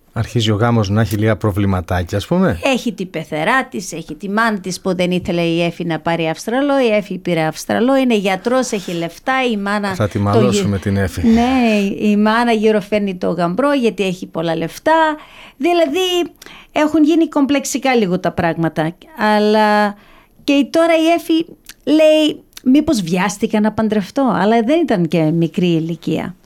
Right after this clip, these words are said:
Speaker 2: Τον αγαπάει τον άντρα της, αλλά τώρα, επειδή έχει γίνει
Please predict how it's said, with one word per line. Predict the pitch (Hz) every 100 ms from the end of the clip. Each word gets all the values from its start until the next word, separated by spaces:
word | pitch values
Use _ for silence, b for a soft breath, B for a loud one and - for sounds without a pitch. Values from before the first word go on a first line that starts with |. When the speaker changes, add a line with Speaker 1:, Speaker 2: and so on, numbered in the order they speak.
| b b
Speaker 2:
Τον | 214
αγαπάει | 202 175 185 285 311
τον | 226
άντρα | 180 156 131
της, | - 170 -
αλλά | 214 226
τώρα, | 226 294 294
επειδή | 277 269 269 277 285
έχει | 269 -
γίνει | 240 269 269